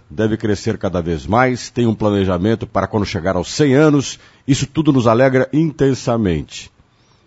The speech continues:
Mas Maringá precisa ser uma cidade para as gerações futuras.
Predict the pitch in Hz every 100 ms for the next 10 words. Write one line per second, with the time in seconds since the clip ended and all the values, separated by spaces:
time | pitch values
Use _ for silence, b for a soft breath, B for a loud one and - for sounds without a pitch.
0 | _ - 104 123 113 123 - 101 117 107
1 | 117 110 101 113 101 98 110 107 101 82
2 | 95 90 - 113 95 - - _ - 92
3 | - 87 71 65 -